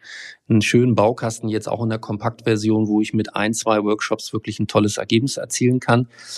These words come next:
weil die Personalstrategie ist für mich die Basis allen Tuns. Und abgeleitet aus dieser wird man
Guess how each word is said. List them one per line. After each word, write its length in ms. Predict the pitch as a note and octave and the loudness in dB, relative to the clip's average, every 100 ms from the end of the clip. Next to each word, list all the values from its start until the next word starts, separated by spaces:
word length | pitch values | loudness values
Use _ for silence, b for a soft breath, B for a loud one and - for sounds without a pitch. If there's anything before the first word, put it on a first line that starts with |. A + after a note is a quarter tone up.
| B - | B 2
weil 120 | G#2+ | 4
die 100 | A2+ | 4
Personalstrategie 840 | A2+ A2 G#2+ A2 A#2 A#2 A2+ A2+ | 2 2 4 2 0 -4 -2 -4
ist 100 | A2 | -4
für 120 | A#2 | -2
mich 180 | G#2+ - | -4 -4
die 100 | G#2+ | -4
Basis 460 | G#2+ G2+ A2+ A#2 G#2+ | 0 2 2 -2 -2
allen 320 | G#2 G#2+ G#2 | 0 0 -2
Tuns. 460 | - G#2+ G2 - - B B B B - | 0 0 0 -6 -14 B B B B -4
Und 200 | B2 - | -2 2
abgeleitet 640 | D3 - D3+ C#3 C#3 D3 | 0 4 4 4 0 -2
aus 180 | A#2 G#2+ | -4 -4
dieser 380 | C3 D3+ A#2+ G2+ | -2 2 2 2
wird 180 | A#2 A#2 | 0 0
man 520 | A#2 A#2 - - | 0 0 -4 -14